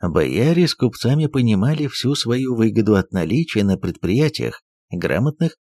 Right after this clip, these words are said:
высококвалифицированных спецов. Но и те, кто не совсем это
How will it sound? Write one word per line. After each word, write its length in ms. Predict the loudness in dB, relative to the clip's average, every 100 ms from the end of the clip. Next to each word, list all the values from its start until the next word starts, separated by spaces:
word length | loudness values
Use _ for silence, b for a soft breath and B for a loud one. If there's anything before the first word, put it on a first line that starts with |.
| _ 0
высококвалифицированных 1400 | 0 0 -2 -2 0 0 2 -2 -4 -4 -2 -2 -2 -4
спецов. 560 | -6 -6 -6 -2 -2 -4 _ _ _ _ _ _ _ _
Но 320 | -4 0 4 2
и 60 |
те, 260 | 2 0 0
кто 160 | 0
не 160 | 0 2
совсем 440 | 0 -2 0 0
это 360 | 0 0 0 -2